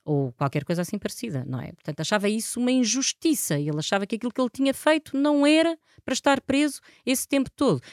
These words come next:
Ele não dizia que não cometeu um erro, mas dizia, "vinte anos", vamos pensar um bocadinho pela cabeça dele, "vinte anos", diz a lei, não é? "Vinte anos é pena de prisão para alguém que comete crimes de sangue."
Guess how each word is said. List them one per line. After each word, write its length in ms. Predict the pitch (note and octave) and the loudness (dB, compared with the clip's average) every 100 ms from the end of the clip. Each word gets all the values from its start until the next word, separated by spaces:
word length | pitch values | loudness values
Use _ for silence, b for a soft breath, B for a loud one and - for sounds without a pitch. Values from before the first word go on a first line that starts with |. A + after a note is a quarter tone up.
| B | B
Ele 140 | F3 | 0
não 200 | F3+ F#3+ | 2 0
dizia 260 | E3+ G#3+ A#3 | 0 0 2
que 100 | G3 | 0
não 100 | F#3 | -2
cometeu 360 | F3 E3 D3+ C#3 | -2 -2 0 0
um 180 | F#3 | 2
erro, 280 | A#3 E4 E4+ B B - | 4 2 0 B B -6
mas 120 | A#3+ | -2
dizia, 160 | B3+ C4 b | -2 -4 b
"vinte 480 | E3+ F3 D4+ - G#3+ | 0 6 6 6 4
anos", 240 | E3+ F3 - | 4 2 0
vamos 260 | E3 D#3+ | 0 0
pensar 440 | - F3 D#3+ E3 C#3+ - | -2 -4 -2 -2 -4 -6
um 120 | C3 | -8
bocadinho 400 | C#3 F3 G#3+ A3 - - | -2 0 0 -2 -6 -2
pela 100 | F#3 | 0
cabeça 340 | F#3 F#3+ G3+ | 2 2 2
dele, 200 | F#3+ C#3 B B B B - | 2 0 B B B B -8
"vinte 460 | D3 A3+ C#4+ - | 2 4 4 6
anos", 400 | F#3 F3 A3+ - | 6 6 0 -8
diz 220 | D3+ C#3+ C#3+ | -8 -4 0
a 60 | |
lei, 180 | C3+ E3+ | 0 0
não 140 | A3 | -2
é? 140 | D3 E3 | -2 -2
"Vinte 260 | F3 F#3+ | -2 0
anos 100 | A3 | 2
é 100 | A3+ A3 _ | 2 0 _
pena 240 | C#4 B3+ | 2 4
de 100 | A3 | 2
prisão 540 | - G3+ F3+ F#3 G3 A3+ | 0 -2 2 2 0 -2
para 200 | A3+ G#3 | 2 4
alguém 280 | G3 G#3+ A3+ | 4 2 -2
que 100 | - | -4
comete 280 | A3 A3 | -2 -2
crimes 280 | - A3+ G#3 | -2 -2 -2
de 140 | - - | -4 -6
sangue." 340 | D3+ C3 | -6 -6